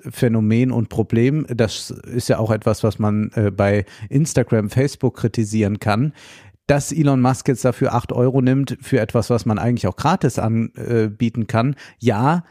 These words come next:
das ist so, das ist ärgerlich, das ist aber unternehmerische Freiheit und ich kann diese moralistische Hyperventilierung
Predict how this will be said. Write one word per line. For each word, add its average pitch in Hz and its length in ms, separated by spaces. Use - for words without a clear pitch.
das 110 220
ist 123 200
so, 170 220
das 127 220
ist 123 160
ärgerlich, 143 640
das - 180
ist 143 120
aber 117 480
unternehmerische 123 800
Freiheit 123 600
und 123 160
ich 127 140
kann 131 240
diese 113 460
moralistische 120 800
Hyperventilierung 110 960